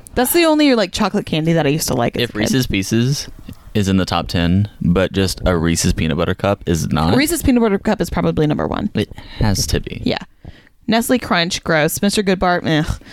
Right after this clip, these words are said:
Speaker 1: One hundred grand, absolutely not. That's an old people candy bar.
Speaker 2: It is an old people candy. Listen, old people candy, sometimes they know where it's at. I don't agree with that one.
Speaker 1: The only one that they know where it's at is fucking the strawberry candy.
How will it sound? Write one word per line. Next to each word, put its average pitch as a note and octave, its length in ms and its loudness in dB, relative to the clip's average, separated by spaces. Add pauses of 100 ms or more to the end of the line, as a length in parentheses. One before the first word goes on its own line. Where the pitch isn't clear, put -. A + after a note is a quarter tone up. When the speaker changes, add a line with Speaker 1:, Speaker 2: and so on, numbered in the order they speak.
(380)
Speaker 1:
One G3 260 2
hundred A3 440 4
grand, G3 520 2
absolutely F3+ 460 2
not. C#3 260 0
That's D#3+ 220 -2
an D#3 80 0
old D3 160 0
people D3 260 0
candy C#3 240 -2
bar. B2+ 300 -2 (640)
Speaker 2:
It A#2+ 160 2
is A#2+ 120 4
an B2 80 4
old A2 180 2
people G#2 180 2
candy. F#2 300 -2
Listen, A2+ 360 0 (340)
old - 200 2
people F#3+ 280 2
candy, C3+ 540 0 (360)
sometimes A#2 440 0
they A2 80 2
know G#2+ 160 2
where G2 140 4
it's F2+ 140 -2
at. D2+ 280 -2 (680)
I G2+ 100 0
don't G#2+ 260 2 (520)
agree F2+ 160 0
with D#2 140 0
that - 120 -2
one. - 220 0 (260)
Speaker 1:
The G3 160 2
only F3+ 200 2
one E3+ 160 2
that D3 120 0
they D#3 100 2
know D3 140 4
where B2+ 140 2
it's - 160 -2
at - 160 0
is - 380 -2
fucking - 340 -2
the - 100 -2
strawberry - 380 -2
candy. - 360 -2